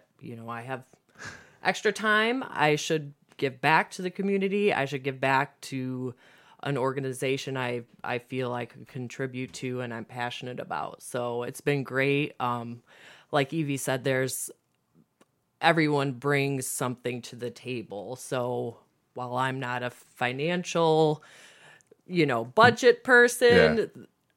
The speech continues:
Speaker 1: I'm not a grant writer, but we have all the members that are doing those types of things. So I,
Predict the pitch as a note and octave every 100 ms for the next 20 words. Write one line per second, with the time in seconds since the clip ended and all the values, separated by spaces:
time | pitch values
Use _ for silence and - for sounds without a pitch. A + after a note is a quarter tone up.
0 | _ C3 C3+ C#3 C3 B2+ A#2 - - C3
1 | C3+ E3 G3+ G3 - F#3 F#3 F#3+ F#3+ F#3+
2 | G3+ G3 G#3+ G#3 _ _ - C3+ C3 C3
3 | - _ - C#3+ C#3 C#3+ B2 B2 C3 C3+
4 | C#3 C3+ C3+ C3+ C3+ C3 C3 C3 C3+ B2+
5 | B2+ B2 - - _ - C#3 C#3+ - C#3
6 | B2+ - B2 - B2 B2+ A#2+ - A#2+ A#2+
7 | A2+